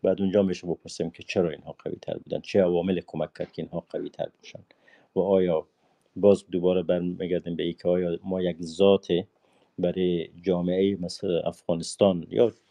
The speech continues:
هر جامعه دیگری می‌شه فرض کنیم که بگیم این جامعه همیشه با این تفسیر، با این رویکرد، اه، یک نسبت خونی داره، نسبت، اه، ارگانیک داره و به این صورت از این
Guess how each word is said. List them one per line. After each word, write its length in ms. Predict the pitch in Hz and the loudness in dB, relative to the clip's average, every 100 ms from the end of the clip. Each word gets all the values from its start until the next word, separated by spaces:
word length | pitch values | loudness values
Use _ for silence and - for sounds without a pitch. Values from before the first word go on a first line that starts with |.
| - | -6
هر 120 | 104 87 | -4 -4
جامعه 400 | 95 90 92 85 | -2 0 0 0
دیگری 360 | 90 87 80 | -2 -4 -4
می‌شه 240 | 85 87 90 | -6 -6 -6
فرض 300 | 101 98 - | -2 -2 -2
کنیم 260 | 104 101 | -2 -2
که 120 | 95 | -6
بگیم 260 | 87 87 87 | -6 -4 -6
این 140 | 104 101 | -6 -2
جامعه 460 | 101 90 92 92 85 - | 0 0 0 -2 -4 -10
همیشه 340 | 90 90 - 98 | -8 -6 -6 -6
با 200 | 85 - | -6 -6
این 100 | 107 | -8
تفسیر، 540 | - 98 - 104 95 _ _ _ _ _ _ _ | -6 -8 -2 0 0 _ _ _ _ _ _ _
با 120 | - 95 | -4 2
این 160 | 113 | 2
رویکرد، 600 | 98 98 - 101 92 - _ _ _ | 4 0 4 2 2 -2 _ _ _
اه، 80 | 117 101 98 90 - - | -6 -2 0 -2 -4 -6
یک 320 | 90 87 - 92 85 85 | -6 -6 -2 -2 0 -2
نسبت 460 | 95 95 - 101 98 | -2 -6 2 2 2
خونی 440 | - 98 95 104 | -8 -4 0 0
داره، 420 | 104 - 95 90 87 _ | 0 2 2 4 0 _
نسبت، 520 | 90 87 - 87 85 85 | -10 -10 -4 -2 0 0
اه، 160 | 82 - _ _ _ - - - - | 0 -4 _ _ _ -14 -8 -6 0
ارگانیک 520 | 104 92 92 98 - | 0 2 2 2 2
داره 240 | 104 92 87 | 2 4 2
و 120 | 85 | 0
به 100 | 85 | -4
این 100 | 90 | -6
صورت 340 | - 95 90 _ - - | -2 0 0 _ -20 -10
از 160 | 98 - | -10 -8
این 300 | 98 90 85 | -6 -4 -6